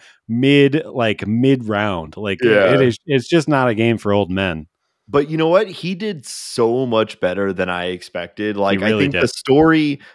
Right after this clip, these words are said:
Speaker 2: the main story of the night was Julio Rodriguez. After that was Juan Soto winning it. And then after that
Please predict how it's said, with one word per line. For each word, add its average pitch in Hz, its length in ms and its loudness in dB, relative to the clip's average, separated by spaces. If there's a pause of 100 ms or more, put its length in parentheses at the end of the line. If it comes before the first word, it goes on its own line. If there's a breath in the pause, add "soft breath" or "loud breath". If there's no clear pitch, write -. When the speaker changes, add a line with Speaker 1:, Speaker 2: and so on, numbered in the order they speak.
(100 loud breath)
Speaker 2:
the 110 100 2
main 123 320 2
story 123 400 2
of 104 120 0
the 104 80 -4
night 90 300 -4
was 90 400 -6 (360)
Julio 107 400 0
Rodriguez. 90 800 -4 (420)
After 110 280 -4
that 113 240 2
was 107 280 -4
Juan 98 300 -6
Soto 107 300 2
winning 90 340 -4
it. 85 160 -12 (160)
And 101 120 -6
then 107 120 -2
after 139 280 -4
that 131 340 -2